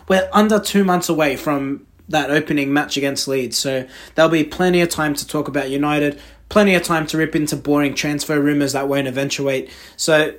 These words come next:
nah, I think let's leave it there, Tom, and, uh, I think we'll talk about United later this week, eh? Hopefully, uh, with a signing, finally, maybe, hopefully.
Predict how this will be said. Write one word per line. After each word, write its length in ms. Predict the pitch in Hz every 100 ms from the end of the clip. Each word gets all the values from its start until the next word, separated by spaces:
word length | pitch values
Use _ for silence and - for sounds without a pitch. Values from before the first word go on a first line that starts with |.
| -
nah, 340 | 175 180 175 175 -
I 100 | 151
think 200 | 175 170
let's 220 | 170 170
leave 180 | 180 165
it 120 | 160
there, 160 | 147 151
Tom, 340 | - 156 165
and, 280 | 151 143 131
uh, 260 | 139 135 131 - - - - - _ -
I 60 | -
think 160 | 165
we'll 140 | 160 156
talk 220 | 170 165
about 280 | 156 147 143
United 420 | 143 147 147 147
later 240 | 143 143
this 240 | 139 139 -
week, 200 | 160 147
eh? 240 | 143 202 - _ _ -
Hopefully, 420 | 165 160 170 156
uh, 100 | 156 147
with 180 | 165
a 40 | 160
signing, 520 | - 165 175 208 233
finally, 640 | - - 175 170 185 233 -
maybe, 440 | 160 170 180 226
hopefully. 640 | 240 - 185 - 208 254